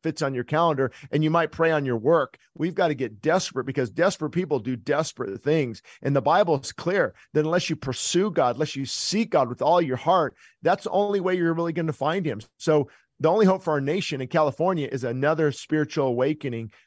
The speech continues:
uh, a massive awakening from God's Spirit to revive his church. And so that's what we're, we're, we're, we believe God's word, and we believe that it will not come back void. And if we pursue him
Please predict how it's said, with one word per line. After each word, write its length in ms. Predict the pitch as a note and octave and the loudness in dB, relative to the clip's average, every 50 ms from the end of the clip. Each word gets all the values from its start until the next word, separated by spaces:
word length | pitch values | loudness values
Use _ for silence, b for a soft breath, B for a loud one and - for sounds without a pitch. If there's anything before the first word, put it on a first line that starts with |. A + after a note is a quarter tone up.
| b - | b -8
uh, 100 | A#2 A#2 - | -6 -4 -2
a 40 | A#2 | -2
massive 500 | B2+ B2+ C#3+ F3 G3+ F#3 - - B2+ A2 - - - | 0 0 2 2 2 2 0 -2 -4 -4 -6 -8 -4
awakening 500 | B2 C3 C#3 D#3 D3+ - D3 C3+ B2 A2+ | 0 0 0 0 0 -4 -6 -8 -8 -8
from 160 | - C3 B2 | -10 -6 -2
God's 240 | A#2 C#3 C#3 - - | 0 0 0 0 -4
Spirit 360 | - - D#3 E3+ E3 D#3 - | -6 -4 -4 -2 -2 -4 -4
to 80 | C#3+ | -2
revive 340 | C#3 C3 B2+ C3 C#3 C#3+ C#3 | -2 0 0 2 2 0 0
his 160 | C#3 C3 B2 | -2 -6 -6
church. 340 | - - F#3+ - - - - | -4 -2 0 0 -2 -4 -6
And 100 | A#2+ A#2+ | -10 -6
so 120 | - C#3 B2+ | -4 -4 -2
that's 280 | C#3 D3+ F#3+ F#3 - | 0 -2 -2 -2 0
what 160 | E3 D#3+ D3 | 0 0 2
we're, 220 | C3+ D3+ D#3 D3 C3+ b b b b b b b b b _ _ _ _ | 2 0 0 0 0 b b b b b b b b b _ _ _ _
we're, 200 | - D#3+ G3+ - | 0 0 0 0
we're, 200 | - F3 F#3+ G#3+ G#3 - - - | 2 2 2 2 2 0 -6 -8
we 220 | - D#3+ F3+ A#3 B3+ | -4 -2 -2 -2 0
believe 440 | G3 G3 F#3 E3+ F3 G3+ A3+ F3+ C#3+ | 0 0 0 0 0 -2 -4 -4 -2
God's 280 | - F#3+ F#3+ F3+ C#3+ | 0 2 2 2 0
word, 340 | D3+ F#3 A#3 G#3+ C#3+ G#2+ - _ _ - | 0 0 2 2 0 -2 -6 _ _ -10
and 260 | C#3 C#3+ D3 C#3+ - | -8 -8 -8 -10 -8
we 180 | - C#3 D#3 F#3+ | -4 -2 -2 0
believe 420 | D#3+ F3 E3+ E3+ F#3 G3+ G3 D3+ | 0 0 0 2 0 0 -2 -2
that 160 | C#3 D#3+ D#3 D#3 | -2 0 0 0
it 120 | E3 D#3+ | 0 0
will 120 | D3+ E3 | 0 0
not 240 | E3 E3 D#3+ D3 - | 2 0 0 -2 -2
come 120 | - E3 D#3+ | -4 -2 0
back 220 | D#3+ D#3 D3+ B2+ | 0 0 0 -2
void. 320 | A#2+ D3 E3 F#3 C#3+ B2 | -2 0 2 2 2 2
And 100 | B2 B2+ | 0 -4
if 120 | B2+ A2+ A#2 | -6 -4 -2
we 100 | D3 D3+ | -2 -2
pursue 460 | D3+ - D3 - - - E3 F#3 F#3+ | -2 -4 -6 -4 0 4 4 6 6
him 340 | E3+ D#3+ C3 C3 B2+ B2 | 6 4 2 -2 -4 -6